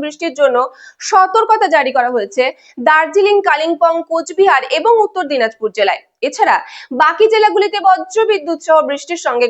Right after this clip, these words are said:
ঘন্টায় তিরিশ থেকে চল্লিশ কিলোমিটার বেগে দমকা ঝোড়ো হাওয়া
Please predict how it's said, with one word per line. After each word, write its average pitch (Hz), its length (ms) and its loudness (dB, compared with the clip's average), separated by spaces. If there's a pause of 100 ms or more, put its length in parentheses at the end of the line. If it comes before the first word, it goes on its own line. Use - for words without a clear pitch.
ঘন্টায় 262 400 -2
তিরিশ 359 320 0
থেকে 381 160 -6 (120)
চল্লিশ 370 380 -4
কিলোমিটার 359 400 -4
বেগে 269 200 -2 (120)
দমকা 359 360 0 (100)
ঝোড়ো 339 220 -6
হাওয়া 294 160 0